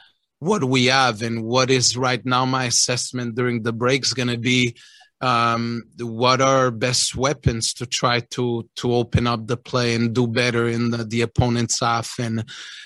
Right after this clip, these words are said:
uh, rethink our structure tactically. Uh, you know, if we're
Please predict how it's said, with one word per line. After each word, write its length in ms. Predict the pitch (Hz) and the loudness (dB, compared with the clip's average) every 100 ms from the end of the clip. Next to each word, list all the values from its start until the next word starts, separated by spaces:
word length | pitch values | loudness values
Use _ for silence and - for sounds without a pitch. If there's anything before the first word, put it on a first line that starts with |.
| - | -2
uh, 100 | 113 | 0
rethink 720 | 110 127 135 - 143 127 123 | 4 4 2 0 0 0 2
our 100 | 123 | 2
structure 800 | 117 - - 139 135 - 127 117 - | 4 2 0 -2 -2 -2 -2 -4 -2
tactically. 800 | 135 120 - 156 - 123 113 123 127 | 0 0 0 -6 -4 -4 -4 -4 -4
Uh, 240 | 127 117 | -2 0
you 140 | 117 117 | 2 2
know, 140 | 120 | 2
if 260 | 120 - - | 0 -2 0
we're 400 | 123 123 123 | 2 4 4